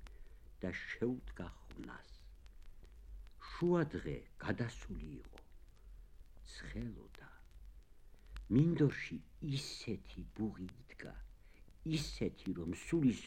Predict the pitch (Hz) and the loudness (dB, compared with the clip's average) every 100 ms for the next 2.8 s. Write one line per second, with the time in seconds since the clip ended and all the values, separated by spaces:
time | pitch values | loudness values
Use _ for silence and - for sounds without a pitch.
0 | 95 80 127 - - 120 113 - 147 147 | 4 6 6 4 2 2 2 -6 -10 -10
1 | - - - - - - - - - - | -10 -12 -12 -14 -14 -14 -20 -20 -16 -16
2 | - - - - - 90 95 98 | -14 -16 -16 -8 -4 2 6 6